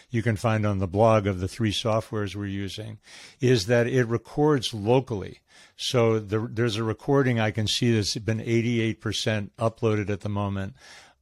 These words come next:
uh, from my hard drive that then I'll be able to use to edit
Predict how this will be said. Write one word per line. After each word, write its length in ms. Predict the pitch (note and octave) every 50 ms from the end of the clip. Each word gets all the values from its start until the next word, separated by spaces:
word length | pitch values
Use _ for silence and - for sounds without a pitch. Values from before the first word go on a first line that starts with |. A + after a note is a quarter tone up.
| _ -
uh, 220 | A2+ A2+ A2 A2+ - - _ -
from 360 | - - - C3 C#3 C#3 C#3
my 200 | C#3 B2+ A#2+ A2+
hard 380 | F2 - - B2+ C3 C3+ C3+ A#2
drive 580 | G#2 A2+ G#2+ G#2 G#2 G#2 G2+ G2+ G2 F#2+ F#2 - _ - - - _ _ _
that 260 | A2+ A2+ A2+ G2 F2+
then 260 | G2 B2 B2+ B2+ A#2+ B2+ -
I'll 200 | A#2 A2+ A#2+ A2
be 220 | G2+ A#2 A2+ A2+
able 200 | A#2 G2+ A2+ G#2
to 160 | - - A2+
use 560 | G#2 G2 G#2+ A#2+ A#2+ A#2+ A#2 A2+ G#2 F#2 -
to 200 | - - A2+ - -
edit 440 | - A2 A#2 A2+ A2 A2 G#2+ G2+